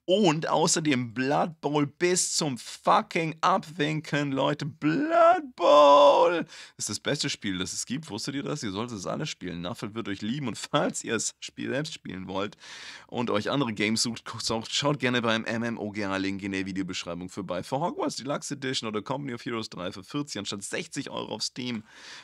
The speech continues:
Wenn ihr über den Link drauf geht, dann kriegt auch der Hamster ein bisschen Support. Und es macht einen Riesenunterschied. Ich garantiere es euch. Okay,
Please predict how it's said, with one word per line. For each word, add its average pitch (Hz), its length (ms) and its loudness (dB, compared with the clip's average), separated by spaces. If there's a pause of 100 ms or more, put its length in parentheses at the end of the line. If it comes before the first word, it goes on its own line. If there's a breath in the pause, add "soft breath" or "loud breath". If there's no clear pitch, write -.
Wenn 120 100 -2
ihr 120 40 2
über 101 100 -2
den 95 40 0
Link 95 160 -2
drauf 90 300 -4
geht, 92 420 -6
dann 85 220 -6 (880)
kriegt 92 180 -6
auch 76 80 -8
der 104 120 -8
Hamster 85 260 -8
ein 90 80 -6
bisschen 92 180 -8
Support. 90 320 -6
Und 76 60 -8
es - 100 -10
macht 110 260 -4
einen 107 140 -4
Riesenunterschied. 95 640 -8
Ich 98 100 -10
garantiere 104 460 -6
es - 120 -8
euch. - 220 -4
Okay, 147 320 0